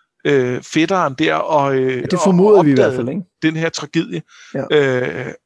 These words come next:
Speaker 1: og, øh, og derfor har han selvfølgelig fået blodet på sig. Men hvordan har han det, når det var frosset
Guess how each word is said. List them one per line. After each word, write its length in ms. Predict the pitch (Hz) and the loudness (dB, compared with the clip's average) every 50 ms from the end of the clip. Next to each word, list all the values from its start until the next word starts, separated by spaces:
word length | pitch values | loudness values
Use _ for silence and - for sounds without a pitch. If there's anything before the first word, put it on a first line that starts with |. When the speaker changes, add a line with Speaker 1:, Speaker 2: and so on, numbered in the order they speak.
| _ - | _ -2
Speaker 1:
og, 360 | 160 151 143 143 143 139 139 | 0 2 2 2 2 2 0
øh, 220 | 131 131 127 127 - - | 0 -2 -4 -6 -8 -10
og 160 | - 147 - | -10 -6 -4
derfor 280 | 196 196 - - - 196 | -4 -4 -4 -4 -6 -6
har 60 | 190 | -6
han 120 | 175 151 | -6 -8
selvfølgelig 320 | - - - - 170 170 - | -8 -10 -10 -10 -10 -10 -10
fået 200 | - 156 131 - | -10 -10 -10 -8
blodet 240 | - 151 156 165 - - | -8 -10 -10 -10 -12 -10
på 140 | - 139 | -8 -8
sig. 120 | 135 147 160 - _ _ - - _ _ _ _ _ _ _ - | -8 -8 -12 -16 _ _ -20 -20 _ _ _ _ _ _ _ -6
Men 160 | 170 202 190 | -4 -2 0
hvordan 340 | 170 185 175 - 220 240 247 | 0 0 0 0 0 -2 0
har 280 | 208 202 233 240 247 220 | 0 0 2 2 2 0
han 140 | 226 240 190 - | 0 -2 -2 0
det, 200 | 220 233 196 - - _ _ _ _ _ _ _ | 0 0 -2 -2 -6 _ _ _ _ _ _ _
når 100 | - 208 | -2 0
det 120 | 220 202 190 | 2 4 4
var 100 | 180 160 | 2 2
frosset 560 | - - - 170 185 208 - - 220 185 - | 0 -4 -2 0 0 0 0 0 -4 -6 -6